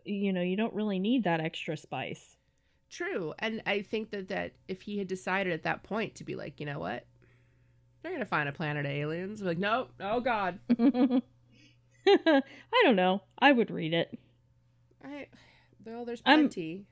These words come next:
Speaker 1: But I'm a completionist, so.
Speaker 2: You are not, or you would have read, I don't know, Sandworms of Dune and
Speaker 1: Okay, no.
Speaker 2: Paul's
Speaker 1: <laughs> I'm an
Speaker 2: Childhood Kaladin of
Speaker 1: original
Speaker 2: Dune.
Speaker 1: series completionist.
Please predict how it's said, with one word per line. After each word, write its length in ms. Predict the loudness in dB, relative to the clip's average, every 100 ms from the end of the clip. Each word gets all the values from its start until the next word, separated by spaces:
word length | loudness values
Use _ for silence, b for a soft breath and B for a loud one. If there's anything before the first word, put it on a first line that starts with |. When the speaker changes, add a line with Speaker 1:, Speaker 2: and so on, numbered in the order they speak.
| _ _ _ _
Speaker 1:
But 140 | 6 8
I'm 160 | 8
a 80 | 6
completionist, 920 | 4 2 2 -2 -2 -6 -4 -6 -8 -20 -6
so. 360 | -2 -2 -4 -10 _ _ _ _ _ _ -12
Speaker 2:
You 180 | -10 -10
are 220 | -12 -10
not, 640 | -8 -6 -4 -4 -6 -12 -12
or 100 | -6
you 220 | -4 -4 -4
would 100 | -6
have 160 | -6
read, 400 | -2 0 -2 -4 -6
I 100 | -4
don't 140 | -2
know, 160 | -4 -6
Sandworms 600 | -6 -6 -6 -4 -8 -8
of 140 | -12
Dune 400 | -8 -8 -6 -8
and 360 | -8 -10 -10 -14 _ _ _ _
Speaker 1:
Okay, 500 | 2 4 4 2 2 2
no. 840 | 4 4 4 4 2 2 4 4
Speaker 2:
Paul's 380 | 2 -2 -10 -20 b b b b _
Speaker 1:
<laughs> 680 | _ _ _ -20 -20 _ -2
I'm 180 | 6 8
an 100 | 10
Speaker 2:
Childhood 260 | 8 6 10
Kaladin 100 | 10
of 80 | 10
Speaker 1:
original 380 | 6 8 8 6
Speaker 2:
Dune. 120 | 4
Speaker 1:
series 640 | 4 6 8 8 6 2 0
completionist. 1080 | 2 2 4 2 2 0 -2 0 -2 -6